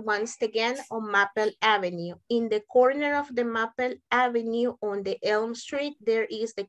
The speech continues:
King Plaza Hotel. We will say it like that.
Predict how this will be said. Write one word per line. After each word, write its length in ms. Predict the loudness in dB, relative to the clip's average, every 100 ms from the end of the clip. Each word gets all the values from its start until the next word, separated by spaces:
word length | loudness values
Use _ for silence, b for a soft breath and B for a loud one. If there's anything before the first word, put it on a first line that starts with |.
| -8
King 160 | -10 -6
Plaza 320 | -2 -2 -4
Hotel. 640 | -10 -8 -10 -8 -8 -6 -8 _ _
We 160 | -8 -6
will 160 | -6
say 260 | -6 -6 -6
it 80 | -6
like 220 | -10 -10
that. 200 | -10 -12